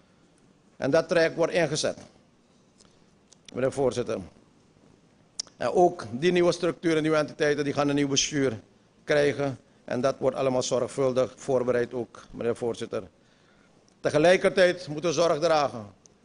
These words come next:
als fatsoenlijk bedrijf, maar ook als staat, waarbij we aandeel, honderd procent aandeelhouder zijn, dat de schuldherschikking met schuldeisers doorgaat.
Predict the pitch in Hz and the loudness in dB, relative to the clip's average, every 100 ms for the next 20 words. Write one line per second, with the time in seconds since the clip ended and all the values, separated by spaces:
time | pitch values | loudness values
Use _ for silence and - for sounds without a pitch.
0 | - 139 135 - - _ _ - 147 - | -4 0 0 -2 -10 _ _ -2 -2 2
1 | 196 190 180 180 175 170 165 - - - | 4 4 4 2 6 6 4 -6 -20 -20
2 | _ _ _ _ - 123 - 165 160 156 | _ _ _ _ -4 -2 2 0 2 0
3 | - 156 147 143 - - _ _ _ _ | 2 2 2 0 -8 -20 _ _ _ _
4 | - 135 131 131 135 127 123 104 _ _ | -6 0 0 2 2 2 0 -6 _ _
5 | - - 156 165 165 143 165 156 143 156 | -16 0 4 4 4 2 0 -2 -2 -2
6 | 147 151 147 147 139 139 135 139 131 117 | 0 0 2 2 2 0 -4 -2 -2 -4
7 | _ _ _ _ - 123 123 - - 180 | _ _ _ _ -2 -2 0 -4 -2 2
8 | 175 170 151 143 - - 156 - 131 123 | 2 4 -2 -2 -8 -2 -2 0 -4 -4
9 | 110 - - - 113 - - - 180 170 | -6 -8 -10 -4 -2 -2 -4 0 0 0
10 | - 151 131 - 120 - 107 151 110 120 | -2 -2 -2 -4 -8 -10 -4 2 4 2
11 | - 110 - | -4 -10 -10